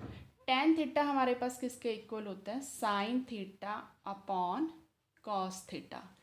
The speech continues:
इसका अब हम पहले करते हैं प्रूफ। हाउ? ये इक्वल इसके होता कैसे है? हाउ? देखो, टैन theta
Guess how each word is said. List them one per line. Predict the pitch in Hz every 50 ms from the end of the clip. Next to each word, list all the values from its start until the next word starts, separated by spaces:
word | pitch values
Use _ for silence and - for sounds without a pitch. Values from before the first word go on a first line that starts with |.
| _ _ - _ _ _
इसका | 220 - - - 226
अब | 214 208 220
हम | 214 208 208 -
पहले | 208 190 185 190 202
करते | 202 196 185 - - 202
हैं | 208 202 254 311 - - _ -
प्रूफ। | 214 196 180 165 160 160 - - - - - - - -
हाउ? | 214 196 175 156 151 - - - _ _ _ _ _ _ _ _ _ _ _ _ _ _ _ _ _ _ _ -
ये | 202 220 233 226 - -
इक्वल | 208 - - - 220 226 220
इसके | 214 202 - - - 254 254 254
होता | 214 196 190 190 - 214 208
कैसे | - 185 170 180 - - - 170
है? | 156 - - - - - -
हाउ? | 208 180 - - - - _ _ _ _ _ _ _
देखो, | 190 190 190 - - - - - _ _
टैन | 233 233 233 254 277 269
theta | 269 247 - - - 185